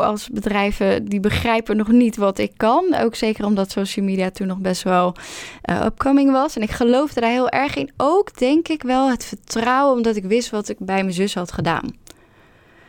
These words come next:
En dat ik wel echt zag dat, dat het ook echt wel winst voor een bedrijf oplevert. En ik denk dat dat heel erg interessant voor een bedrijf is als jij, ehm, winst voor ze kan genereren.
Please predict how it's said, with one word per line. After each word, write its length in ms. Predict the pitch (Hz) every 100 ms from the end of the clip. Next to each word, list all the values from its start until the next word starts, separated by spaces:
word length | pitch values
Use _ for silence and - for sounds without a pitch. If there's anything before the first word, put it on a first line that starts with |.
| _ _ _
En 280 | - 180 180
dat 200 | 180 190
ik 100 | 208
wel 200 | 196 196
echt 320 | - 208 196
zag 240 | - 202 196
dat, 360 | 196 190 - - -
dat 320 | - 185 185
het 340 | 185 180 - -
ook 260 | 208 208 - _ -
echt 180 | 226
wel 200 | 214 202
winst 360 | 185 240 262 -
voor 240 | - 208
een 140 | 208 196
bedrijf 500 | 190 185 190 220 -
oplevert. 760 | - 180 180 170 170 - 226
En 100 | 240
ik 80 | 196
denk 180 | 185 180
dat 100 | 180
dat 200 | 190 208
heel 220 | 185 185
erg 360 | 190 185 180 -
interessant 600 | 190 180 175 - 214 233
voor 140 | -
een 80 | 185
bedrijf 460 | 175 175 175 175 -
is 180 | 254 -
als 220 | 196 -
jij, 420 | 185 185 185 180 - - - - - - - -
ehm, 500 | - 208 175 175 175
winst 280 | 185 302 330
voor 140 | - 196
ze 80 |
kan 220 | 196 180 170
genereren. 800 | - 180 175 175 180 170 180